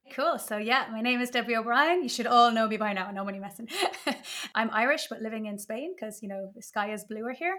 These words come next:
I used to work at Nuxt as a dev advocate, and now I'm working at Bit, bit dot dev. Basically just, I don't know, I just have fun just basically sharing cool things with the world. I think that's what our job is,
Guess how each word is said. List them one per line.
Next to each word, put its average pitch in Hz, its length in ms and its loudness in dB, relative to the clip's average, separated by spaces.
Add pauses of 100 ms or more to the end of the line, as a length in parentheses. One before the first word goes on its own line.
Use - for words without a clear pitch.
I 196 160 -8
used 202 440 -6
to 302 60 -6
work 277 160 0
at 233 100 -4
Nuxt 254 380 -6
as 226 200 -2
a 226 40 -6
dev 226 200 -4
advocate, 233 560 -4
and 202 200 -6
now 202 200 -2
I'm 196 80 -8
working 202 280 -6
at 196 140 -12
Bit, 320 240 -6 (140)
bit 214 120 -10
dot 202 160 -6
dev. 247 200 0 (420)
Basically 302 440 -6
just, - 440 -10 (200)
I 208 120 -8
don't 302 100 -6
know, 339 180 2
I 233 80 0
just 285 200 -6
have 392 100 0 (180)
fun 247 300 2
just - 220 -10
basically 254 360 -8
sharing 220 460 -6
cool 220 280 -6
things 233 340 -6
with 240 80 -6
the 208 80 -6
world. 208 320 0
I 208 80 -6
think 247 180 -10
that's 320 220 -6
what 247 160 -4
our 233 100 4
job 254 280 4
is, - 180 -2